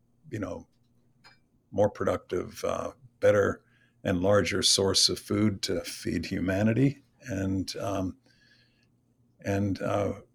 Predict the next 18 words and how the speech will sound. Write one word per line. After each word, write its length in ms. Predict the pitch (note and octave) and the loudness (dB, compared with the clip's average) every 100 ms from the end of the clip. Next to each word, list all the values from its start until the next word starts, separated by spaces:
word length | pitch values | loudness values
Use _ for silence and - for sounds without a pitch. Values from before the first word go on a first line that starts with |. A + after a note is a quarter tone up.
| _ _ _ | _ _ _
you 80 | C3+ | -6
know, 100 | F#2+ | -2
one 220 | G2 G#2 | 2 2
of 60 | G#2 | 2
the 80 | |
most 300 | G#2 G#2 G2+ | 0 2 4
sustainable 600 | - A2 - A#2 B2 G2 | 6 6 4 4 4 4
foods 380 | F#2 - G#2+ G2 | -2 0 0 0
on 160 | G2+ F#2+ | -2 -2
the 80 | - | -2
planet. 540 | - A#2 A2+ - - - | 0 0 0 -6 -16 -14
We 160 | A2 G2 | -8 -6
think 220 | G#2+ - | -4 -6
it 100 | - | -4
has 260 | A2+ G2 | -2 -2
an 80 | G#2 | -2
enormous 560 | G2 F#2 G2+ G#2+ G2 - | -2 0 2 2 0 -2
potential. 680 | - - G2+ F2 - - | -4 -6 -4 -2 -4 -6